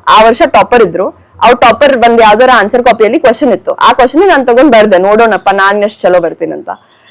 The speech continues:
ಅದಾದ್ಮೇಲೆ ನಾನ್ ಆನ್-, ಆನ್ಸರ್ ಬರ್ದ್ಮೇಲೆ ನಾನ್ ಕಂಪೇರ್ ಮಾಡ್ದೆ ಅವ್ರ ಆನ್ಸರ್ ಜೊತೆಗೆ. ಆಮೇಲೆ ನನ್ಗೆ ಗೊತ್ತಾಯ್ತು, ಓ, ನನ್ಗೆಲ್ಲ ಬರ್ದಿದ್ದು ಏನ್ ವೇಸ್ಟ್ ಇದೆ, ಅವ್ನೇನ್ ಬರ್ದಿದ್ದು ಪಾಯಿಂಟ್ ಅಲ್ಲಿ ಬರಿಬೇಕು ಅಂತ.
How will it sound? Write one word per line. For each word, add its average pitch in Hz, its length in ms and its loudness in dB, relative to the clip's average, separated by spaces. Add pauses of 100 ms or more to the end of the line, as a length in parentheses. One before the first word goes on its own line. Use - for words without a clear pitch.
(240)
ಅದಾದ್ಮೇಲೆ 285 500 2
ನಾನ್ 311 280 2
ಆನ್-, 233 120 0
ಆನ್ಸರ್ 240 380 0
ಬರ್ದ್ಮೇಲೆ 254 320 0
ನಾನ್ 427 200 0
ಕಂಪೇರ್ 262 360 2
ಮಾಡ್ದೆ 160 300 -2
ಅವ್ರ 202 460 -2
ಆನ್ಸರ್ 185 280 -4
ಜೊತೆಗೆ. - 400 -8 (380)
ಆಮೇಲೆ 277 280 2
ನನ್ಗೆ 294 280 2
ಗೊತ್ತಾಯ್ತು, 247 500 0
ಓ, 196 460 0 (240)
ನನ್ಗೆಲ್ಲ 339 500 2
ಬರ್ದಿದ್ದು 254 360 0
ಏನ್ 247 220 2
ವೇಸ್ಟ್ 196 280 -2
ಇದೆ, 185 160 -2 (460)
ಅವ್ನೇನ್ 220 340 2
ಬರ್ದಿದ್ದು 233 640 0 (280)
ಪಾಯಿಂಟ್ 294 320 2
ಅಲ್ಲಿ 311 140 4
ಬರಿಬೇಕು 190 360 2
ಅಂತ. - 180 -10